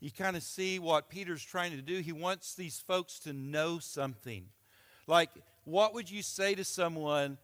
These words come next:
they are about to die for their faith? They've lost everything. Maybe they've lost every possession they've ever had. They've lost their family. Maybe they've been put in prison, and now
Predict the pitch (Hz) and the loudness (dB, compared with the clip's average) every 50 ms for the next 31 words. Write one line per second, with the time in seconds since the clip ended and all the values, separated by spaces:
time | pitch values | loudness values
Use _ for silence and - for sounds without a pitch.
0 | _ - 143 156 160 156 151 143 135 120 135 160 160 175 180 - - 160 151 131 | _ -4 0 2 2 4 2 2 0 0 2 4 4 4 2 0 -4 -10 -10 -8
1 | 110 117 147 151 160 165 170 170 175 175 180 185 185 175 165 _ - - 147 139 | -4 0 0 2 2 2 2 2 2 0 0 -4 -6 -10 -16 _ -18 -12 -10 -6
2 | 123 135 131 - - - 165 160 160 143 101 92 101 - - - - - 160 165 | -4 -4 -4 -4 -6 -4 -2 0 0 0 -2 -4 -8 -12 -16 -18 -8 -4 -2 -2
3 | 156 131 147 151 165 165 165 165 - - - 170 170 151 160 156 - - 147 139 | -2 -2 -2 0 2 2 2 2 0 -4 -4 -4 -4 -4 -4 -8 -6 -4 -4 -4
4 | 131 123 127 143 151 151 139 151 139 139 135 127 110 135 147 147 147 151 - - | -2 -2 0 0 0 0 -2 -2 0 0 0 0 0 0 2 2 2 2 2 -2
5 | - - _ _ - - - _ _ _ _ - 165 160 151 156 151 - 160 135 | -14 -18 _ _ -20 -20 -20 _ _ _ _ -2 -2 0 0 -2 -4 -4 -8 -6
6 | 113 151 165 170 165 - - 165 170 165 147 160 156 135 143 139 143 156 160 156 | -2 0 -2 -2 -2 -4 -8 -6 -6 -4 -4 -4 -2 0 0 0 0 2 2 4
7 | 160 160 143 147 139 117 131 143 147 151 147 - - 131 120 - - 180 175 175 | 2 2 0 -2 -6 -4 -2 0 0 0 0 -2 -10 -10 -10 -8 -2 0 0 2
8 | 175 170 165 160 160 156 156 160 160 156 - _ - - - - 147 151 156 151 | 0 0 -2 -4 -4 -2 -2 -2 -2 -4 -8 _ -20 -20 -14 -6 -2 0 0 0
9 | 151 147 151 147 131 147 160 156 139 - - 175 160 156 151 123 - - 170 175 | 2 2 0 0 0 -2 -6 -6 -6 -8 -6 -6 -6 -6 -8 -10 -10 -6 -4 -2
10 | 175 165 143 - - 165 160 156 151 139 120 123 135 139 147 151 151 139 | -2 -2 -4 -6 -6 -4 -4 -4 -4 -4 -4 -2 0 2 2 2 0 -2